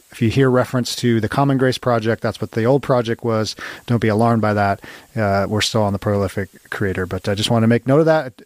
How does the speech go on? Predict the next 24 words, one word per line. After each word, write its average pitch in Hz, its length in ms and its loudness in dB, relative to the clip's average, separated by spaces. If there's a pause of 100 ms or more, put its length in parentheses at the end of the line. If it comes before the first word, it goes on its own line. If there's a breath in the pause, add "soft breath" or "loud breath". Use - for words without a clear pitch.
(120)
did 131 120 -2
this 123 120 -4
interview, 131 380 2 (420 loud breath)
uh, 113 60 -4
a 107 80 -2
few 160 160 2
months 156 180 0
back, 147 460 -2
and 110 240 -6
so, 120 280 -2 (460 loud breath)
um, 104 240 0
hopefully 127 240 2
it'll 131 60 2
be 123 100 0
relevant 143 400 0
to 135 120 -6
those 127 280 0
that 117 180 0
are 110 280 0
gathering 135 460 2
in 127 120 4
this 123 240 0 (120)
community 185 580 4
and 127 380 -4